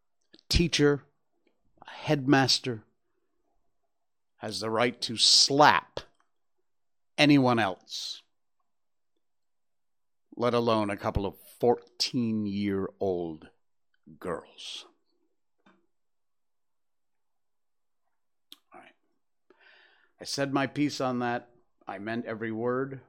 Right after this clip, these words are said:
and you will never change my mind. It's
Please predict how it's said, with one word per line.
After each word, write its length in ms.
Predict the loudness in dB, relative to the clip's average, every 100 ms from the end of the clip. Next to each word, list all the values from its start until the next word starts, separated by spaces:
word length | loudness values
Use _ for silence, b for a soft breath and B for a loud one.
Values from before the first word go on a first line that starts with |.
| _ _ _ _ _ _ _ _ _ -16
and 180 | -14 -12
you 140 | -10
will 160 | -10 -10
never 340 | -10 -8 -10
change 380 | -8 -8 -8 -8
my 160 | -8
mind. 480 | -8 -10 -16 -20 -20 _ _ _ _ _ _ _ _ _ _ _ _ _ _ _ _ _ _
It's 120 | _